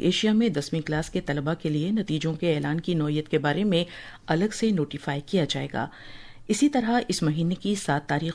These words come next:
को होने वाला बारहवीं क्लास का इम्तिहान मुलतवी कर दिया गया है। सीबीएसई ने कहा है कि नई तारीखों का ऐलान बाद में किया जाएगा।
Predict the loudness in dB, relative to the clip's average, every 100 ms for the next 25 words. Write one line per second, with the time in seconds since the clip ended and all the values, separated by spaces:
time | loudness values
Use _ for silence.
0 | -4 0 2 2 0 0 -2 -2 -2 -2
1 | -2 -2 0 0 -2 -4 -2 -2 0 0
2 | -2 -12 -14 4 6 8 6 4 0 -2
3 | 0 0 0 -2 -2 -4 -4 -14 -18 -8
4 | 2 4 4 2 4 4 4 2 -2 0
5 | 2 2 2 0 0 -2 0 -2 0 0
6 | 0 0 0 0 0 -2 -2 0 0 -2
7 | -4 -4